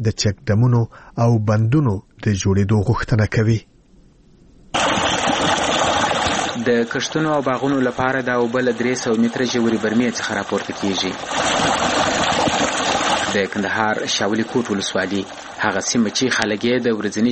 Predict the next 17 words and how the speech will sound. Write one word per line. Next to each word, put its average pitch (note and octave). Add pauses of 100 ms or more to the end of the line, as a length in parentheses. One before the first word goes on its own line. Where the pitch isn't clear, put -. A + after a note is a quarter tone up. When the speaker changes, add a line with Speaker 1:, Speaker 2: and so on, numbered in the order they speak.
Speaker 2:
ژوند A2+
تیرولو A2+
لپاره B2+ (440)
یوازې C#3
او A2+ (100)
یوازې A#2+
پر B2 (100)
کرنې B2+
او A2
بزګرۍ A2 (100)
تکیه G2
کوي. G2 (760)
دلته D#3
یو C#3+
مهال C3+
د -
اوبو B2+